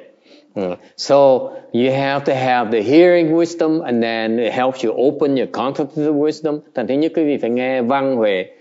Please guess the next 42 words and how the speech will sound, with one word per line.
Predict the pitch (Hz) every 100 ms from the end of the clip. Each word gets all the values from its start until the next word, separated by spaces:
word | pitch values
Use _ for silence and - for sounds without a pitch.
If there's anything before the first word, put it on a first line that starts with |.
| - _
Rồi | 117
nhờ | 110 110
cái | 127
văn | 139 139
huệ | 117 98
có | 95
chủng | - 117 131
tử | 117 139
rồi, | 127 95
quý | 143
vị | 123 104
mới | 113
dùng | 113 131 110
những | 101 123
chủng | 113 107
tử | 139 135
đó | 135
mới | 139
mở | 147 107 104 120 170
được | 131
cái | 151
tư | 151 143
huệ. | 135 113 90 80 - _ - -
See, | - 139
you | 151 - 135
need | 139
to | 156 156
first | 156
plant | - 143 139
the |
seeds | 131 - 143 - - _ _
for | - 113 120
you | 131 143 143
to | 127
open | 117 139 139 139 147 147 - -
the | -
second | - 147 147 120
kind | 110 113 117 127 139 - -
of | 113 98 95 - - _ -
wisdom, | 139 156 - 90 - _ _ _ _ _
contemplative | - 113 - - 147 147
wisdom. | 139 180 - 92